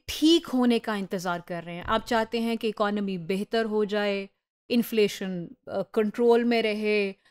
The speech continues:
मुल्क की हालात बिल्कुल अच्छे हो जाएं, अ, बिजनेस कम्युनिटी के अंदर, अ, स-, तमाम के तमाम एथिकल कंसिडरेशंस अच्छी हों, अ, प्राइस का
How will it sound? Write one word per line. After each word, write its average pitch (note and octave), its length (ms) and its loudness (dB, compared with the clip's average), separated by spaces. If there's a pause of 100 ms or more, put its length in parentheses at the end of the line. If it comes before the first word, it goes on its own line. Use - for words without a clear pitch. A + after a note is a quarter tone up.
(200)
मुल्क A3+ 200 4
की A#3 120 -2
हालात G3 460 0
बिल्कुल C4 500 2
अच्छे B3+ 260 -2
हो A3 200 2
जाएं, A3+ 400 0 (440)
अ, A3 300 6
बिजनेस A#3 400 2
कम्युनिटी G#3+ 520 0
के A3 140 -2
अंदर, G3+ 420 0
अ, - 20 -14 (420)
स-, - 220 -10
तमाम A3 400 2
के A3+ 120 -4
तमाम G#3 320 -4
एथिकल G3+ 380 -2
कंसिडरेशंस G#3+ 840 -2
अच्छी - 380 -4
हों, A3+ 440 0 (460)
अ, G#3 100 4
प्राइस A#3+ 440 2
का C#4 220 2